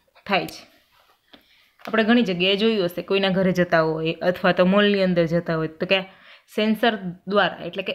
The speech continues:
ઓટોમેટિક દરવાજા ઓપન થતા હોય, ઓટોમેટિક દરવાજા બંધ થઈ જતા હોય, આ એક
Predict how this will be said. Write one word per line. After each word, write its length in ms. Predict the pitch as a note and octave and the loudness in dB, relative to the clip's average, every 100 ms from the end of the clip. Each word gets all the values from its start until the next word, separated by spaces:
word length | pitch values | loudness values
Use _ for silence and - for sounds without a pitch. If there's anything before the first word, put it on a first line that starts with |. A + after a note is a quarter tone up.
| - | -10
ઓટોમેટિક 520 | G3+ A3+ G#3 G3 F#3+ | -12 -12 -14 -16 -14
દરવાજા 680 | F3 E3 E3 E3 D#3+ E3 - - | -12 -12 -14 -16 -18 -18 -18 -14
ઓપન 340 | G3+ G3+ F3 | -10 -8 -8
થતા 400 | E3 F3 E3 D#3+ | -10 -16 -14 -12
હોય, 280 | D#3 D#3+ D#3 D#3 _ _ G3 | -12 -12 -14 -20 _ _ -12
ઓટોમેટિક 440 | G3+ G3 F#3 F3 E3 | -8 -6 -6 -8 -8
દરવાજા 440 | E3 D#3 D3 D3+ | -8 -8 -12 -10
બંધ 280 | E3 G3+ G3+ | -6 -4 -6
થઈ 180 | F3 D#3 | -10 -12
જતા 300 | E3 - F3 | -14 -16 -18
હોય, 260 | - D#3 | -16 -16
આ 300 | - E3+ F3+ | -10 -6 -6
એક 200 | F3 E3 | -6 -8